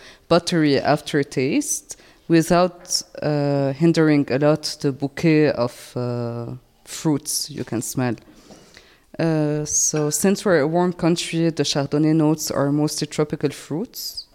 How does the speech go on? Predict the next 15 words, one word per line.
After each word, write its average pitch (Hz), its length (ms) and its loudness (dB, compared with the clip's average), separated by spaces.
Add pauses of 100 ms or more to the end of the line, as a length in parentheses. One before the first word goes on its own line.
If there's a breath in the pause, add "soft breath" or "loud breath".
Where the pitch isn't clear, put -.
not 139 520 -4 (280)
a 151 80 2
bit 202 180 0
citrusy. 175 680 -2 (340 loud breath)
So - 180 0
you 170 180 4
have 214 260 2 (100)
the 160 200 0 (120)
good 202 300 4
acidity, 165 720 -2 (960 loud breath)
uh, 143 760 -2
without 160 480 0
it 160 220 -4
being 139 240 -2
flat. - 640 -8